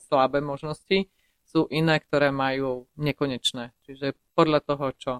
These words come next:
A stalo sa mi dokonca, že sme mali let, ktorý bol do Dubaja z Moskvy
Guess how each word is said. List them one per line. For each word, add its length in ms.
A 160
stalo 240
sa 160
mi 160
dokonca, 400
že 80
sme 160
mali 400
let, 320
ktorý 240
bol 160
do 160
Dubaja 400
z 80
Moskvy 640